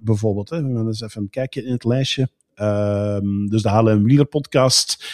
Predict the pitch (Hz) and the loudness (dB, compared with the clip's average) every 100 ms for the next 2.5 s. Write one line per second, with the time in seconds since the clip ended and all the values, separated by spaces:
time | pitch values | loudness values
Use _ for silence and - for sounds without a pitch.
0 | - - - 104 104 - 107 104 107 104 | -16 -20 -12 -4 -2 -2 0 2 2 2
1 | 107 110 107 104 110 110 107 113 104 - | 0 0 0 2 2 2 2 2 0 -4
2 | 101 101 98 98 98 | -4 -2 0 0 -2